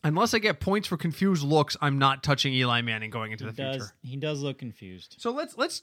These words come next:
Speaker 1: let's break this one down a little bit further. Kirk Cousins or Drew Brees, the same game in Minnesota.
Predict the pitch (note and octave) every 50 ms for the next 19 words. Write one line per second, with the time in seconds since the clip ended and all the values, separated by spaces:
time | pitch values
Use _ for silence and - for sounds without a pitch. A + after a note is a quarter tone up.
0 | _ _ - E4+ A4+ - - - G#4+ D#4 A#3 C4+ A#3+ - B3 A3+ G#3+ F#3+ G3 F3+
1 | F3 E3 D3+ D3+ D3 C#3 D3+ C#3+ - - D3 C3 A#2 A2+ G2+ - _ _ _ _
2 | _ _ _ - - - C4 D#4 - - - - A3 G3 E3 F3+ F3+ F#3 F#3 F3+
3 | E3 - - _ _ _ - E3+ D#3+ D#3+ C#3 D#3+ E3+ F3 D3 C3+ C3+ A2+ G#2 -
4 | G#2+ - - C3 - - - G3+ A3 B3 B3 G#3 F#3 E3+ D#3 D#3 D#3 D3+ D#3 -
5 | F3+ F3+ G#3+ B3 A#3+ A#3+ A3+ G#3 E3+ - - C3+ B2 A#2+ A#2+ A#2+ A#2 A#2